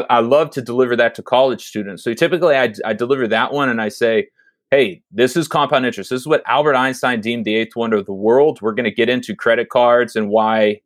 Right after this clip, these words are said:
if you're not using it, you're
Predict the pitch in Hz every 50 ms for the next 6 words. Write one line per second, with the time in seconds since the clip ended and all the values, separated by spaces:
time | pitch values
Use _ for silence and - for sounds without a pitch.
0 | _ _ - 107 101 - 117 110 104 101 101 107 113 - - _ _ - 117 113
1 | 120 123 123 123 143 143 147 151 160 165 - - 104 104 110 110 110 107 107 101
2 | 98 92 92